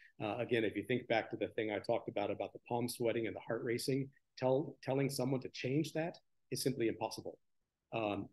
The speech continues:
and so many, many states have outlawed this altogether. I assume it'll be at some point, uh, outlawed federally, but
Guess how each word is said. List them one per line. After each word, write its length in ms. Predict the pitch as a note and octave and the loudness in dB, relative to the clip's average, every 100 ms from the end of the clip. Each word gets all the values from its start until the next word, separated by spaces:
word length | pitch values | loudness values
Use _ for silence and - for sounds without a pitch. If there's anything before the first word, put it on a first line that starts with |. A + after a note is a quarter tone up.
| - | -4
and 280 | C3+ G#2+ - | -2 -2 0
so 300 | B2 A2 G#2+ | 2 4 4
many, 420 | A2+ A#2 B2+ C3 | 4 4 6 6
many 240 | B2 B2 | 6 6
states 340 | A#2 A#2 B2 A2+ | 4 4 2 0
have 120 | G#2+ | -2
outlawed 340 | A#2 B2+ A2+ | 0 0 0
this 180 | A2 A2+ | 0 -2
altogether. 640 | G#2+ - B2+ C3 C3+ - - | -4 0 2 4 4 2 -6
I 40 | |
assume 320 | G2 - B2 A2 | -10 -4 0 0
it'll 180 | G#2+ - | -2 -2
be 260 | A2 G#2+ G#2+ | 0 0 -2
at 120 | - | -4
some 180 | B2 G#2+ | -4 -2
point, 260 | C3+ G2+ G2+ - - _ - | 0 0 -2 -8 -20 _ -2
uh, 160 | G#2+ - | 0 0
outlawed 380 | A2+ A2+ A2+ G2+ G#2+ _ _ - | 0 0 0 -2 -6 _ _ 0
federally, 500 | B2 C3+ C#3 C#3 C#3+ | 4 6 6 6 4
but 220 | C#3 A#2 | 4 2